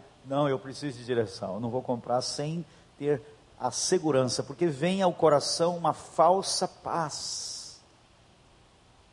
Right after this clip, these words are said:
até você ter certeza. Fé é certeza, e a palavra de Deus diz assim, que tudo que não provém de fé é pecado.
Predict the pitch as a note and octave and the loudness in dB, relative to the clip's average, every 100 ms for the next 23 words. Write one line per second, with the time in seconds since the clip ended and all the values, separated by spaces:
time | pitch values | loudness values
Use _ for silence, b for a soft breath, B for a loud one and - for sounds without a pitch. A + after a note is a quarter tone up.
0 | _ - A2+ - C#3+ D3+ D#3 A#2+ A#2+ - | _ -14 -14 2 6 8 6 4 -4 -4
1 | C#3 C#3 - B2 - - A2+ - _ - | -2 -2 -2 -8 -6 -6 -6 -8 _ 0
2 | C3 A2+ - F#3 - - C#3 C#3+ D3+ - | 0 0 -4 -12 -14 -4 2 6 4 2
3 | B2 - - - - D#3 D3+ - - C#3 | -2 -2 -6 -6 -6 -6 -6 -8 0 0
4 | G#2+ E2 E2 B B B - B2+ B2 B2 | 0 -6 -12 B B B -2 0 4 4
5 | B2+ A#2+ A2 C3+ A#2+ A2 C3 B2+ - - | 2 -2 -2 -2 -2 -6 -8 -10 -14 -4
6 | F#3+ F#3 D#3 C#3 C3+ B2 A2+ C3 A2+ - | -2 -2 -2 -2 0 -2 0 -4 -6 -2
7 | C3 C3+ - C3+ - C3+ C3+ | 0 0 -2 -8 -4 -2 -4